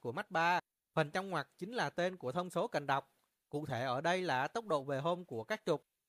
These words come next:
Theo như tài liệu mắt ba cung cấp, thì ta có tên như danh sách trên đây.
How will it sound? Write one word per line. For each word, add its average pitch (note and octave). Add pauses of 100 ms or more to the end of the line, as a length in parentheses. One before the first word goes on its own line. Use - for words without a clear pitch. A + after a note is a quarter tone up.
Theo F#3+
như G3
tài D3
liệu D3
mắt F#3+
ba F#3
cung F#3
cấp, A3+ (260)
thì D#3
ta F3+
có A3
tên F#3
như F#3
danh F#3
sách A#3
trên F#3+
đây. F3+